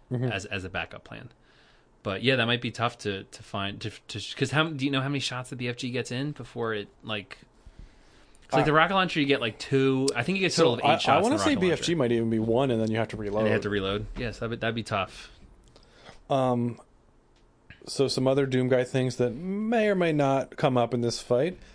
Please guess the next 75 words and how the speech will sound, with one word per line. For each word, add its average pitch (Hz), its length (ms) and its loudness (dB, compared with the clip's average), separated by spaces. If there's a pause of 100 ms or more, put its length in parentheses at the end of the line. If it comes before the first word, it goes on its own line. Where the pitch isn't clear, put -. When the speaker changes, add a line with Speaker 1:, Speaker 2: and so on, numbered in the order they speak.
(140)
Speaker 1:
He's - 180 -10
really 143 200 2
good 143 160 4
at 131 80 0
finding 127 280 2
colored 123 360 2
key 120 200 -4
cards. 143 600 0 (180)
It's - 100 -6
Speaker 2:
Okay. 110 140 0
Speaker 1:
kind 117 100 4
of 117 80 0
a 120 180 2
staple 120 440 2
of 117 80 2
the 120 40 4
Speaker 2:
Hey, 151 180 6
Speaker 1:
games. 120 100 4
Speaker 2:
if 135 60 2
he 127 80 6
has 123 160 4
to 135 80 4
get 120 200 4
in 120 160 4
the 123 260 2
Avenger 113 360 2
Speaker 1:
So 139 160 8
Speaker 2:
or 113 120 6
Speaker 1:
as 143 120 6
Speaker 2:
Stark 135 160 4
Speaker 1:
he's 143 100 0
going 113 240 8
Speaker 2:
Tower. 156 100 6
Speaker 1:
up 151 60 2
Stark 196 320 2
Tower, 151 360 4
if 165 100 -2
there's 139 180 4
a 135 60 6
locked 117 480 2
door, 127 400 4
Speaker 2:
<laughs> 190 40 2
Which 139 120 4
Speaker 1:
he's - 40 -6
Speaker 2:
there 143 120 6
Speaker 1:
gonna 165 160 6
be 147 60 8
Speaker 2:
most 156 80 6
Speaker 1:
like, 151 60 6
Speaker 2:
definitely 123 380 2
is. 110 340 0
Speaker 1:
he's 147 80 -4
gonna 147 120 4
be 139 80 6
like, 139 100 4
"Hey, 175 160 4
this 135 180 2
door 143 280 4
is 165 120 -2
red. 139 400 2
I 131 120 0
have 135 160 2
to 151 100 0
find 123 300 2
a 139 40 2
red 113 240 2
key 117 140 -4
card," 120 320 0
and 123 140 -4
he'll 123 80 0
be 120 100 2
able 117 140 2
to 110 40 -2
do 107 160 -2
that. 123 200 0